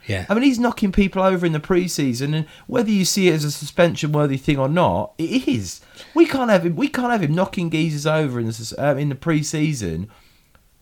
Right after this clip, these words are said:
Speaker 2: having a four-game stint out. You just can't have that from
Speaker 1: No.
Speaker 2: a player that you're reliant upon to make a difference.
Speaker 1: And I think that's another area that we need just to kind of, as insurance, he's that good. I think to answer the question,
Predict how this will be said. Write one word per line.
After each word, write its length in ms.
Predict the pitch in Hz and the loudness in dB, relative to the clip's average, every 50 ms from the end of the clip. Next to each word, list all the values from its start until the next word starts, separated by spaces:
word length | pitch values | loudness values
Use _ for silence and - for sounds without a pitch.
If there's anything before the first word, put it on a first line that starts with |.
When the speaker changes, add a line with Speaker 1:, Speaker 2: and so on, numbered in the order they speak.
| _ _ _ _ - | _ _ _ _ -6
Speaker 2:
having 220 | 185 214 214 208 | -4 -2 0 0
a 40 | 196 | -2
four-game 580 | 175 - - 202 196 196 185 185 180 175 170 170 | -2 -4 -4 -4 -4 -2 0 0 0 0 0 -2
stint 360 | - - - - 170 165 - | -4 -6 -2 -2 -2 0 0
out. 260 | - 247 254 - - | -4 -4 -4 -4 -4
You 80 | 165 175 | -2 -2
just 200 | 240 254 - - | -2 -4 -4 -4
can't 320 | - - 202 202 170 - | 0 2 4 4 2 2
have 260 | 143 180 208 208 170 151 | 0 0 0 0 0 0
that 260 | 110 98 107 107 - - - - | -2 -2 -2 -4 -8 -14 -20 -20
from 220 | - - - 175 170 | -8 -2 0 0 2
Speaker 1:
No. 80 | - | 2
Speaker 2:
a 40 | - | 0
player 360 | - - - 196 190 196 190 175 | -2 -2 2 2 4 4 4 2
that 80 | 160 | 0
you're 140 | 151 165 165 | 2 2 2
reliant 480 | 147 143 151 160 170 175 175 175 180 - | 2 2 2 2 4 4 4 2 0 -2
upon 280 | - - - 151 147 | -4 -4 -4 -2 -2
to 100 | 147 - | -2 -4
make 180 | 139 139 139 - | -4 -4 -4 -4
a 40 | 123 | -6
difference. 640 | - 127 120 - - 85 80 76 - - - - - - - - - - | -8 -8 -8 -8 -8 -10 -10 -10 -10 -12 -14 -14 -16 -16 -20 -18 -2 4
Speaker 1:
And 380 | 156 156 156 151 147 147 - - - _ _ _ _ | 6 8 8 8 6 4 2 -2 -10 _ _ _ _
I 120 | - 123 135 | -2 0 2
think 200 | - 147 139 131 | 2 2 0 0
that's 240 | 123 127 120 - - | -2 -4 -4 -2 -2
another 240 | 120 120 113 117 | 0 0 2 0
area 300 | - 123 123 117 117 117 | 0 2 2 2 2 2
that 160 | 110 110 - - | 0 -2 -4 -4
we 140 | 113 117 | -2 -2
need 260 | 113 113 120 120 - - | -2 -2 -2 -4 -2 0
just 220 | - 175 - - | -2 0 0 -2
to 80 | 151 - | -6 -4
kind 200 | - 143 131 127 | -2 -2 -2 0
of, 160 | 120 117 - _ _ _ - - _ _ - | -2 -4 -6 _ _ _ -20 -20 _ _ -2
as 200 | - 131 123 117 | 0 0 2 2
insurance, 500 | 127 120 110 - 147 147 127 104 104 - | 2 0 2 4 4 4 4 4 2 0
he's 200 | 135 127 123 123 | -2 0 2 2
that 260 | 143 156 - - 107 | 2 2 2 2 2
good. 180 | 117 135 139 - | 2 2 4 4
I 80 | 139 | 2
think 280 | 147 - - - - - - - - _ - | 2 2 0 0 -2 -8 -18 -20 -18 _ -6
to 140 | - - | -2 2
answer 260 | 180 180 202 180 - - | 4 4 4 2 0 -2
the 80 | 151 123 | -2 0
question, 420 | - 131 113 - - 107 104 | 2 0 0 0 -2 -4 -4